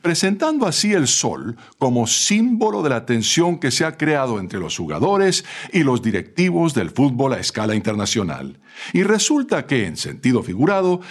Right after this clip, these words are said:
tanto ese sol como la sombra, que no es más que la carencia del sol,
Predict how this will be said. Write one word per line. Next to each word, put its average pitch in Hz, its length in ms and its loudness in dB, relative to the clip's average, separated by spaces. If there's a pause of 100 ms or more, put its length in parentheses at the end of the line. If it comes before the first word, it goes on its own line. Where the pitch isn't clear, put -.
(140)
tanto 156 380 0
ese 240 240 2
sol 87 500 -2
como 101 220 -4
la 95 100 -2
sombra, 110 640 -2
que 107 100 2
no 135 100 4
es 139 80 0
más 131 240 0
que 113 120 -4
la - 160 -8
carencia 101 560 -2
del 87 160 -6
sol, 190 320 2